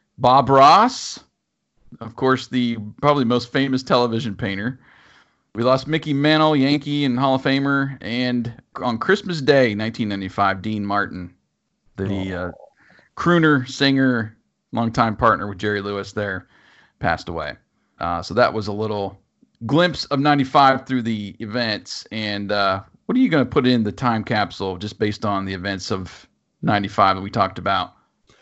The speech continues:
Speaker 2: Well, if it don't have to be a physical item, I'll put just Amazon. Well, no, you know what? It will be a physical item. I'll put in that walking tall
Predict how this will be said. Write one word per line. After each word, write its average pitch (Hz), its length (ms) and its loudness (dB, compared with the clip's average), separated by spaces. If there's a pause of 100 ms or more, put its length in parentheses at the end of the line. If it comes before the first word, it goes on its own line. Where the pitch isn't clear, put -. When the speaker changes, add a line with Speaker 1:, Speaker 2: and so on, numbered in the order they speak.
(100)
Speaker 2:
Well, 98 120 -2
if - 100 -8
it 107 100 -4
don't 135 200 0
have 143 160 0
to - 60 -10
be 113 120 2
a 104 40 -2
physical 113 580 -2
item, 110 380 0
I'll 101 120 -6
put - 340 -4
just 98 200 -4 (320)
Amazon. 104 540 -2
Well, 160 200 8
no, 196 280 6
you 175 80 8
know 190 140 8
what? 190 300 4
It 170 60 6
will 170 220 8
be 131 100 2
a 101 60 2
physical 92 440 -4
item. 85 220 -4
I'll 117 100 0
put 151 200 -4
in 139 160 0
that 131 140 -4
walking 123 600 0
tall 110 540 4